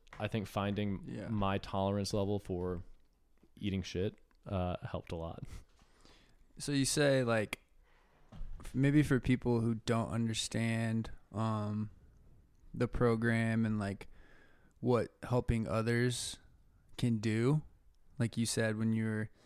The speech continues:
Speaker 2: at a low point, you said you needed to double down on meetings and service.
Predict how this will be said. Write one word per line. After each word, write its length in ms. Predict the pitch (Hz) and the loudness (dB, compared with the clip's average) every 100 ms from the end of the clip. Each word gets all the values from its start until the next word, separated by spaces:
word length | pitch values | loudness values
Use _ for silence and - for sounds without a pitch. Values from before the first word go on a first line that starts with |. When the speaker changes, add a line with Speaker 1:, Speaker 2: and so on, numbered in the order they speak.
| - - | -18 -4
Speaker 2:
at 120 | 113 | -2
a 60 | 110 | 0
low 180 | 110 | 0
point, 340 | 107 - 113 92 | 0 0 0 -2
you 80 | 107 | -4
said 260 | - 107 | -4 -2
you 80 | 107 | -2
needed 280 | 107 107 101 | -2 -2 -4
to 80 | 101 | -4
double 300 | 107 104 104 | -4 -4 -4
down 300 | 107 107 101 | -2 -2 -2
on 140 | 104 | 2
meetings 560 | 127 131 123 123 120 110 | 4 6 6 4 2 -2
and 140 | 104 | -4
service. 640 | - 120 113 117 - - | 0 2 2 0 -2 -8